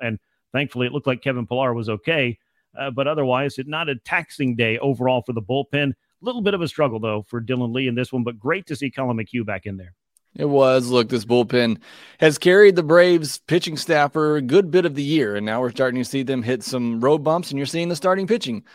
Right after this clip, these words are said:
Speaker 2: start to step up, going deep into games. But as that bullpen begins to get healthy again, with McHugh coming back, Iglesias could be bla-, back in the next week or two, I think you're gonna see, you know, just this pitching staff, top to bottom, start clicking on all cylinders now that you have the rotation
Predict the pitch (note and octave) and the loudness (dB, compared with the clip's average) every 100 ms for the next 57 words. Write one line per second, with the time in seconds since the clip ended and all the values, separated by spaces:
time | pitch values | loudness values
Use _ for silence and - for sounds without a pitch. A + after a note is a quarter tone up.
0 | _ - - A#2 A2+ - A2+ A#2 G2+ G2 | _ -6 0 0 0 -2 0 0 -2 0
1 | A2+ A#2 A2+ A#2+ A#2 G#2 A#2 A2 A2 A2+ | -2 -2 -2 -2 -4 -4 -8 -6 -4 -4
2 | G#2 G2 G2 G#2+ G#2+ A#2 A2+ A#2+ A2+ A#2+ | -4 -6 -8 -6 -2 -2 0 -2 -2 -4
3 | A2+ G#2+ A2+ A2+ G#2 G#2 G#2+ F3 - D#3+ | -4 -4 -6 -6 -6 -6 0 -2 -2 -6
4 | D3 D3 C#3+ B2+ G2 G2 C#3+ C3+ B2+ A#2+ | -4 -4 -2 -4 -8 -6 -4 -2 -4 -2
5 | A#2+ A#2 A2 _ _ - G#2 G#2+ A#2 A#2 | -2 -2 -4 _ _ -10 -6 -2 -2 -2
6 | B2 G#2+ - A#2 A2 G#2+ A2+ A2+ - A2 | -4 -6 -6 -6 -4 -2 0 -2 -2 -2
7 | A#2 A2+ A2 A2 G#2 G#2+ A#2 G#2+ G#2+ - | -2 -2 -6 -6 -8 -6 -6 -4 -8 -4
8 | A2 G#2 - - - - A2 G#2+ G#2 - | -4 -4 -8 -18 -16 -8 -4 -4 -6 -6
9 | A#2 G#2+ G2 G#2 G2+ G#2+ - A2 - A2+ | -4 -4 -6 -6 -6 -6 -8 -10 -8 -6
10 | G#2+ - G#2+ G#2 - A#2 G#2+ F#2 G#2+ A2+ | -6 -4 -2 -2 -2 -4 -4 0 2 2
11 | G#2+ A2 G#2+ G2+ - A2+ A2 G2+ G2 G2+ | 0 -4 -4 -4 -6 -8 -6 -6 -2 -4
12 | F#2+ - A2 G#2 G2+ G2 F#2+ F#2+ F#2 F#2+ | -4 -2 -2 -2 -4 -6 -6 -8 -6 -6
13 | F#2 F2+ F2 C3+ C3 C3 | -6 -8 -2 0 0 -2